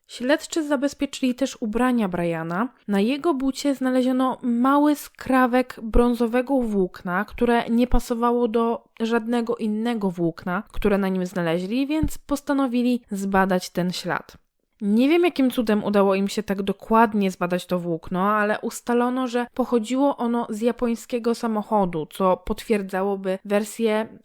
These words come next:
ojca Briana. Więc śledczy postanowili iść tym tropem i zaczęli poszukiwania tego samochodu w nadziei, że właścicielem auta będzie zabójca.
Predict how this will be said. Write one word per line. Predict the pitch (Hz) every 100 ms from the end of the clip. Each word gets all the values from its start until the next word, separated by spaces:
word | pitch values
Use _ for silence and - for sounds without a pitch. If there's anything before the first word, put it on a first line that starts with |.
| -
ojca | 202 196 202
Briana. | 190 190 185 165 147 - _ -
Więc | 240 311 - 277 254
śledczy | - 302 - -
postanowili | - - 247 240 233 240 277
iść | 285 -
tym | - 202 196
tropem | 175 165 185 214
i | 226
zaczęli | 233 247 240
poszukiwania | 240 247 - - 226 220 233 220
tego | 202 185 185
samochodu | 196 190 190 202
w | 202
nadziei, | 226 214 240 240 -
że | 233 285 240
właścicielem | 233 254 - - 233 277 285 262 -
auta | 214 214 214 208 214
będzie | 202 190 185 180 185 180
zabójca. | 175 - - 147 -